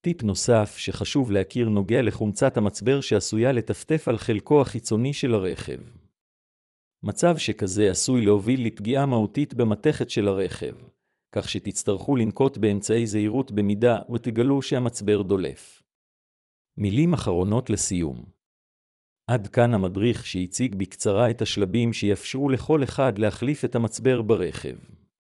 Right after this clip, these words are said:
בשלב זה, אתם יודעים שמדובר בהליך שמצריך היכרות עם כללי בטיחות חיוניים.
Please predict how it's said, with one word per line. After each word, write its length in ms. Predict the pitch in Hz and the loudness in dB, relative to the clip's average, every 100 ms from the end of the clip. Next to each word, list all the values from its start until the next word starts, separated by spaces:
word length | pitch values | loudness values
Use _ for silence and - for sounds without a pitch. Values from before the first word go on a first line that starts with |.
| _ _ _ _ _ _ - | _ _ _ _ _ _ -10
בשלב 480 | 90 - 92 110 98 | -8 -4 0 0 -2
זה, 320 | 95 107 98 - | 0 0 0 -6
אתם 240 | - 104 104 | -6 -2 0
יודעים 400 | 90 107 123 117 | 0 0 0 0
שמדובר 560 | 104 104 98 98 135 | 0 -2 0 2 2
בהליך 400 | 107 101 113 120 | 4 2 2 -2
שמצריך 600 | - 104 98 - 135 - | -4 -2 -2 -2 -2 0
היכרות 540 | 110 - 110 135 160 131 | -4 -2 -2 0 -2 -4
עם 140 | 123 | -4
כללי 380 | 113 104 110 147 | 0 2 2 2
בטיחות 460 | 113 123 - 147 | 0 -4 -4 -4
חיוניים. 680 | - 131 110 101 85 57 | -2 0 2 0 -2 -8